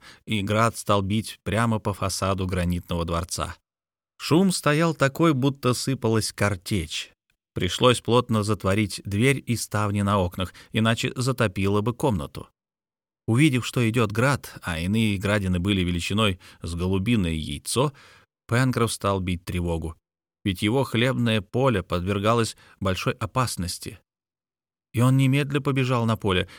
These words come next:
где колосья уже подняли зелёные головки,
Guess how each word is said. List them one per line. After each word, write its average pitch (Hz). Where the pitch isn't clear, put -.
где 98
колосья 101
уже 101
подняли 143
зелёные 120
головки, 110